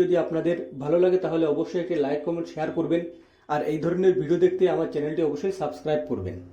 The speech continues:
তো বন্ধুরা, ভিডিওটি আজ এই পর্যন্ত। ভালো থাকবেন, সুস্থ থাকবেন। জয় হিন্দ। এই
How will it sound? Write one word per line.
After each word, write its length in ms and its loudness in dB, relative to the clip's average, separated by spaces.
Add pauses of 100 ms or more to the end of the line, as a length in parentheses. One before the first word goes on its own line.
(2750)
তো 80 -4
বন্ধুরা, 280 6 (840)
ভিডিওটি 320 4 (120)
আজ 80 4 (120)
এই 120 2
পর্যন্ত। 300 2 (2500)
ভালো 340 -2
থাকবেন, 260 0 (240)
সুস্থ 180 -8 (120)
থাকবেন। 260 2 (1800)
জয় 280 6
হিন্দ। 160 -2 (2000)
এই 140 6